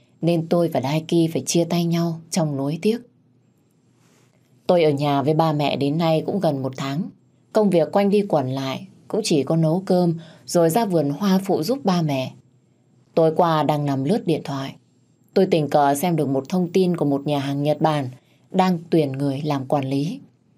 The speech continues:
Đúng chuyên ngành mà tôi đang theo học dở dang. Tiếc là tôi chưa có bằng,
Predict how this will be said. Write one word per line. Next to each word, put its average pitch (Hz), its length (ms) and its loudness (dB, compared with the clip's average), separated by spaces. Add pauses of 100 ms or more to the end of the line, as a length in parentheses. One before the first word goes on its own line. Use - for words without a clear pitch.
(380)
Đúng 165 260 2
chuyên 185 260 2
ngành 135 300 0
mà 139 100 -2
tôi 156 140 2
đang 156 260 0
theo 156 140 0
học 143 200 -6
dở 143 240 -2
dang. 147 300 -4 (880)
Tiếc 202 200 4
là 147 120 2
tôi 156 240 2
chưa 170 120 0
có 180 140 0
bằng, 143 240 0